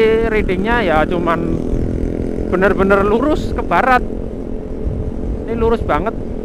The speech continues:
dan jalannya nggak menikuk, nggak, nggak menikuk, nggak nikung, nggak halus.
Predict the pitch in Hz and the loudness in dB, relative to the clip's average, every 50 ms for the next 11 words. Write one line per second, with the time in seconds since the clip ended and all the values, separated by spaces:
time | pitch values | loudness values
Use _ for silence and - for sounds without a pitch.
0 | - - - - - - - - - - - - - - - - - - - 170 | -4 -6 -4 -4 -4 -4 -4 -4 -4 -6 -6 -6 -6 -6 -6 -6 -4 -2 -2 -2
1 | 170 151 170 160 160 170 175 196 214 220 190 151 151 160 156 170 165 175 180 - | -2 0 0 2 2 2 2 2 -2 -2 0 0 0 0 0 -2 -2 -2 -2 0
2 | 220 220 208 190 165 151 151 151 151 156 - - - - - - - - - - | 0 -2 -2 -2 -2 0 0 2 2 0 0 -2 -4 -4 -4 -6 -6 -6 -6 -6
3 | - - - - - - - - - - - - - - - - - - - - | -6 -6 -4 -4 -4 -4 -2 -4 -4 -4 -2 -2 -2 -2 -2 -4 -4 -6 -6 -6
4 | - - - - - - - - - - - - 151 143 147 151 151 156 156 165 | -6 -6 -6 -6 -6 -6 -6 -4 -4 -2 -2 0 0 0 -2 -2 -2 -4 -2 -2
5 | 160 151 - - - - - 147 151 156 160 160 151 - 202 226 233 214 175 160 | -2 -2 0 0 0 0 0 -2 -2 -2 -2 -2 -2 0 0 0 0 0 0 2
6 | 160 156 156 156 165 170 - - - - - - - - - - 165 160 160 180 | 2 2 2 2 0 -2 -2 -4 -6 -4 -4 -4 -2 -2 -2 -2 -2 -2 0 0
7 | 220 233 - | 0 -2 -2